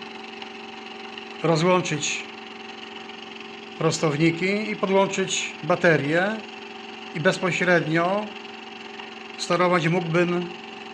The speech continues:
tak w tej chwili, wartością prądu emiterów i w tym,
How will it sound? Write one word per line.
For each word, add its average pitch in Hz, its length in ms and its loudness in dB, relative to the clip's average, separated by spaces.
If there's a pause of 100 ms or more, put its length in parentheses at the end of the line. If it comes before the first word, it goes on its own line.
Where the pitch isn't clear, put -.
(260)
tak 165 200 4
w - 60 -8
tej 135 180 2
chwili, 180 560 4 (600)
wartością 165 500 2
prądu 160 340 4
emiterów 147 880 4 (920)
i 185 240 2 (360)
w - 60 -10
tym, 175 180 2